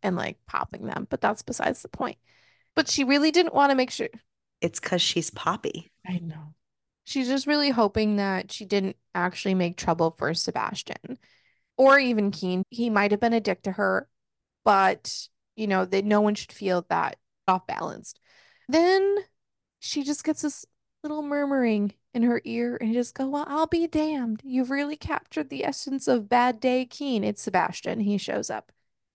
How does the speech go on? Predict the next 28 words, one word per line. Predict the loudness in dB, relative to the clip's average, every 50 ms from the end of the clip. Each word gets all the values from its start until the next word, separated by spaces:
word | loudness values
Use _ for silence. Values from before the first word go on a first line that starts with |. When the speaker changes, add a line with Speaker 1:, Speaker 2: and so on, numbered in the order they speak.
| _ _
Speaker 1:
And | -2 0 0 0 0 0 -2 -2 -4 -6 -8 -12 _ _ _ _ _ _ _ _ _ _ 0 2 4
then | 4 4 2
she's | 0 0 0
like, | 0 0 2
"Oh | 2 4
my | 4 4 4
God, | 4 4 2 2 2
does | -2 -2 -2
Sebastian | -4 -6 -8 _ -10 -6 -4 -2 -2 0 2 2 4 4
think | 6 4 4 4 0 -4
this | -4 -4 -2 -2 0 2
is | 2 2 2 0
creepy? | -2 0 0 2 2 4 2 2 2
'Cause | 2 0 -2 0 0
now | 0 0 2 2 2
I'm | 2 2 2 0 0
drawing | 2 2 2 2 0 -2 -4 -6
Keen." | -8 -8 -6 -4 -2 -2 -2 -2 -4 0
It | 2 2 4 4
is | 2 0 -2 -4 -6
what | -8 -10 -10
it | -12 -16 -20 -20 -16 _
is. | -10 -10 -10 -12 _ _ _ _ _ 4
But | 6 6 6 4 2 0 -4 -8 -8 -10 -12 _ _ _ _ _ _ _ _ _ _
he | -6 0 0 2 2
says, | 2 2 2 2 2 0
you | 0 2
know, | 4 4 6 6 6 4 4 2 0